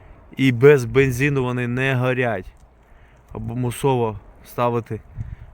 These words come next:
в землю і мусово паляти бензинчиком,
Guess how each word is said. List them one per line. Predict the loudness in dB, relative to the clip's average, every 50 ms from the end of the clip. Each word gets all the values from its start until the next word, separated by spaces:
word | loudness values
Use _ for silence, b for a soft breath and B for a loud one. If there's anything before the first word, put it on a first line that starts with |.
| -18 -14
в | -10
землю | -4 -2 0 0 0 0 0 0 -2 -2 -6 _ -18 -16 -14 B B B B B B B B B B B B B -12
і | -10
мусово | -8 -8 -8 -8 -6 -4 -2 0 0 0 0 -2 -4 -8 -12 -10 -8
паляти | -6 -4 -4 -4 -4 -4
бензинчиком, | -4 -2 -2 -2 -2 -2 -2 -2 -4 -4 -8 -8 -6 -6 -6 -8